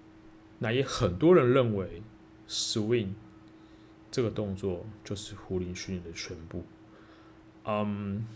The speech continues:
的确它是经典动作，也是一些，呃，进阶动作也的基础，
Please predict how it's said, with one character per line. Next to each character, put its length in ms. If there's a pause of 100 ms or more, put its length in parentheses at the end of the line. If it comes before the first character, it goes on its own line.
(480)
的 100
确 140
它 200
是 180
经 220
典 160
动 180
作， 140
也 120
是 160
一 120
些， 640
呃， 320 (100)
进 200
阶 140
动 200
作 140
也 200 (120)
的 220
基 280
础， 240